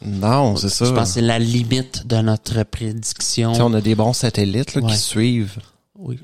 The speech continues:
Speaker 1: en
Speaker 2: Ou-
Speaker 1: direct.
Speaker 2: Oui, en direct.
Speaker 1: Fait que, tu sais, ils peuvent déterminer, bon,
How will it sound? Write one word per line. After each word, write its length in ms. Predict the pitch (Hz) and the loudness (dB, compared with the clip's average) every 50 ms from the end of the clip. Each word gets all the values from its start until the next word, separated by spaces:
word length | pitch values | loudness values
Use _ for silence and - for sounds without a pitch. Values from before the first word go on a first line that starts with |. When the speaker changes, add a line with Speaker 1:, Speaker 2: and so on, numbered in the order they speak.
| - - | -10 -4
Speaker 1:
en 100 | 98 107 | -2 0
Speaker 2:
Ou- 40 | 131 | 0
Speaker 1:
direct. 520 | - 107 104 101 110 117 135 147 - - 147 131 | 2 2 0 2 2 2 0 0 -2 -4 -2 0
Speaker 2:
Oui, 260 | 147 185 196 190 160 | 2 2 2 2 2
en 120 | 127 117 113 | 2 2 0
direct. 480 | 123 113 117 113 - 120 131 151 - - - | -2 0 -2 0 2 2 2 0 0 -4 -4
Speaker 1:
Fait 140 | - 123 110 | -2 -2 0
que, 120 | - 123 | 2 0
tu 100 | 110 - | 0 2
sais, 80 | 147 147 | 2 2
ils 40 | 135 | 2
peuvent 440 | - - 131 131 139 127 110 104 98 104 | 4 4 4 4 4 2 -2 -6 -8 -6
déterminer, 600 | 104 - 113 - 113 107 113 113 113 123 139 131 | 0 0 2 2 2 0 2 4 4 6 4 4
bon, 320 | 110 110 110 123 123 117 | 4 4 2 2 0 -2